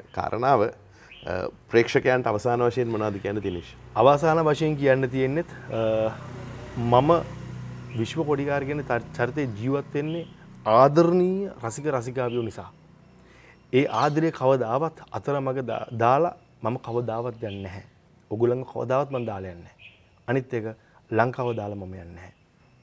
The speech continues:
Speaker 2: මේ මගේ රට, මං උපන් රට. කවදරි දවසක මේ රටේ ඉපදිලා, මේ රටේ ජීවත් වෙලා, මේ රටේ මැරිලා, මේ රටේම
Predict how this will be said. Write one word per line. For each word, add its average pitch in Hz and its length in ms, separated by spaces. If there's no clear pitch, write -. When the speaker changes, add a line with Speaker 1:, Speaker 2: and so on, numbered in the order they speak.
Speaker 2:
මේ 113 160
මගේ 107 320
රට, 107 260
මං 104 160
උපන් 156 260
රට. 110 220
කවදරි 143 340
දවසක 131 400
මේ 110 260
රටේ 135 320
ඉපදිලා, 131 440
මේ 113 200
රටේ 123 260
ජීවත් 127 440
වෙලා, 160 180
මේ 123 340
රටේ 165 320
මැරිලා, 120 520
මේ 127 380
රටේම 135 540